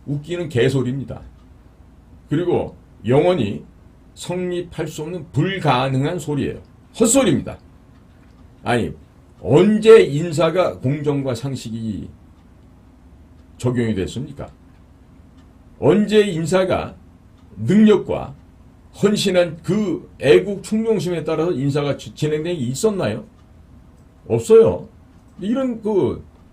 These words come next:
정신 나간 소리를 하는 자들이 있어요. 그래서 우리 같이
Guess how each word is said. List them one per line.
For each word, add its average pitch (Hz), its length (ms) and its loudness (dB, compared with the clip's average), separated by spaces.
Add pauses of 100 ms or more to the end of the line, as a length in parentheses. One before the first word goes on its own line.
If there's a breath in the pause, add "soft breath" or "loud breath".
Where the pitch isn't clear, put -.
(1200)
정신 190 340 0
나간 175 220 0
소리를 151 340 -4
하는 131 240 -4
자들이 113 320 -6
있어요. - 480 -10 (760)
그래서 131 540 0 (640)
우리 127 400 0 (240)
같이 143 520 -6